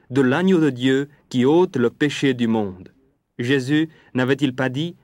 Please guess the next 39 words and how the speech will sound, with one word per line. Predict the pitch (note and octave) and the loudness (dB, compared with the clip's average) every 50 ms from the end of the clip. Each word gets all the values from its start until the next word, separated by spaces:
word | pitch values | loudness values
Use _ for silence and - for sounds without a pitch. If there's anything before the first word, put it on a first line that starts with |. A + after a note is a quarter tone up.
| _ | _
Faites | _ - D3 C#3+ C#3 - | _ -4 -4 -4 -4 -4
ceci | - C#3+ C3+ B2+ - E3+ E3 E3 - - | -4 -4 -4 -4 -2 -4 -4 -4 -4 -4
en | B2 A2+ | -4 -4
mémoire | A2 A2+ C3 D3+ D#3 C#3+ C3 C#3+ D3+ D#3+ E3 D3+ | -2 0 0 0 0 0 0 0 0 0 -2 -4
de | B2 A#2 B2+ | -2 -2 -2
moi » ? | A#2+ A2+ A2+ A2+ B2 C#3+ C#3+ - _ _ _ _ _ _ _ _ _ _ _ _ _ _ _ _ _ _ _ _ | 0 0 0 -2 -2 -4 -8 -12 _ _ _ _ _ _ _ _ _ _ _ _ _ _ _ _ _ _ _ _
Cette | - F3+ F3+ F#3 | -4 -4 -4 -2
première | - F#3+ F#3+ F#3+ F3 D#3 C#3 | -2 0 0 2 0 0 -2
fête | - - G3 G3+ G3 E3+ | -4 -4 -4 -2 0 -2
était | C#3 - D3+ C#3 | 0 0 0 0
la | C#3 C3 | 0 -4
Pâque | C3 - E3 D#3+ D3+ - B2 | -4 -4 -4 -4 -4 -6 -2
des | A#2 B2+ B2+ | -2 -2 -2
Juifs. | A2 A#2+ B2+ B2+ B2+ - - - _ - - - _ _ _ _ - | 0 0 -2 -2 -2 -4 -12 -20 _ -20 -20 -20 _ _ _ _ -4
Jésus | A#2+ D3+ F3 D#3 C#3 D#3+ F#3 F#3+ F#3+ F#3+ - - | 0 0 0 0 0 0 0 0 0 -2 -2 -2
est | C3+ C3 | -2 -2
désormais | B2 B2 D#3 D#3 C#3 D#3 C3+ B2 C3+ C#3+ C#3+ C#3+ C#3 - _ _ - - | 0 0 0 0 0 -2 -2 -2 0 0 0 0 -2 -4 _ _ -6 -4
la | B2+ B2 B2 | -2 -2 -2
vraie | A2 A#2+ B2+ E3 E3+ D#3 | -4 -2 -2 0 0 -2
Pâque | - - C#3 C3 B2 B2 - A2 | -2 -2 -4 -4 -4 -8 -10 -6
des | A2+ A#2 A2+ G2+ | -4 -4 -2 0
hommes. | A#2+ B2+ C3 A#2+ G#2+ F#2+ F#2+ F#2+ - _ _ _ _ _ _ _ _ _ _ _ - | 0 0 0 -2 -4 -6 -8 -12 -16 _ _ _ _ _ _ _ _ _ _ _ -4
On | B2 C3 C#3+ | -2 0 2
a | C#3+ | 2
oublié | D#3 D#3+ D3+ E3+ D#3+ D#3+ E3 F3+ F#3+ | 2 2 0 0 -2 0 0 0 0
que | F#3 E3+ | 0 0
dans | C#3+ D3 | 0 2
l'Église | D3 D3 C#3+ C3+ D3 D#3 C#3+ - | 0 0 0 0 0 0 -2 -2
primitive, | - - D#3 D3 C3+ B2+ C3 E3 E3 D3 A#2+ A2 G#2 - _ _ _ _ _ _ _ _ - | -4 -2 0 0 0 -2 -2 -2 -2 -2 -2 -4 -8 -16 _ _ _ _ _ _ _ _ -4
la | A#2+ B2+ B2+ | -4 -4 -4
Pâque | - E3+ F3+ F#3+ F#3+ F#3+ | -2 -2 -2 -2 -2 0
ne | F#3 D#3+ | -2 -2
se | C#3+ - D#3 | 0 0 -2
célébrait | C#3 - E3+ D#3+ D3 C3 C3 C#3+ C3 | 0 2 2 2 2 0 -2 -4 -2
pas | B2 F3 E3+ E3 D3 | -2 -2 -2 -2 -2
une | B2 C#3+ C#3+ | -2 -2 -2
fois | B2 - - C3+ B2+ | -2 -2 -4 -4 -2
par | B2+ B2+ A#2 G2+ | -2 -4 -4 -2
an, | A2 A#2+ C#3+ D#3 | -4 -4 -4 -6